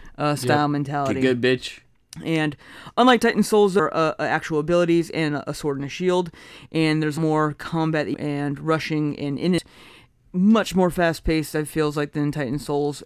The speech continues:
Speaker 1: And then it's really, uh, offset by the exploration, which is slow in this dreary,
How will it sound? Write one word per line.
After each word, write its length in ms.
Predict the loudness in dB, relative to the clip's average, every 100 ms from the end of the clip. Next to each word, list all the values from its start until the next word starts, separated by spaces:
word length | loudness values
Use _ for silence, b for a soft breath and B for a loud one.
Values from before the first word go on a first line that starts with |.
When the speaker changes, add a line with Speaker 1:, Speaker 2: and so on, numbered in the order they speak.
| -4
Speaker 1:
And 140 | 0
then 320 | 2 2 -2 -2
it's 320 | -4 -4 -8
really, 680 | -2 2 6 6 4 0 -4 -4
uh, 180 | -4 0
offset 640 | -2 -2 -2 -2 -2 -6 B B B -4
by 260 | 0 2
the 140 | 2 0
exploration, 640 | -2 -2 2 2 0 -4
which 160 | -4 -6
is 120 | -8
slow 480 | -4 0 0 0 0
in 160 | -2
this 140 | -4 -4
dreary, 420 | 2 4 4